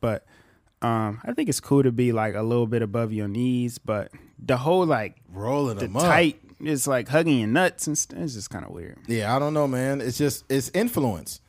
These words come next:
Speaker 1: Mm-hmm.
Speaker 2: You know, you start seeing players going smaller with the shorts. I, I don't even know where it came from.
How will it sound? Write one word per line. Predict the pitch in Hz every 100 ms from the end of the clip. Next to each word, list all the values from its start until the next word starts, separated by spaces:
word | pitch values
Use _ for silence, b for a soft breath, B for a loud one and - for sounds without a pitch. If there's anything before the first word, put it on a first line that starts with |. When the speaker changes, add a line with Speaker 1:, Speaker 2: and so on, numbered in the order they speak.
| 117
Speaker 1:
Mm-hmm. | 117 110 117
Speaker 2:
You | 127
know, | 131
you | 143
start | - 160 143
seeing | 165 143
players | 160 151 143
going | 143 147
smaller | 131 151 156 156
with | 147 117
the | 110
shorts. | - 196 208 - -
I, | - -
I | 190
don't | 254
even | 180
know |
where | 160 139
it | 120
came | 185 220 175
from. | 123 87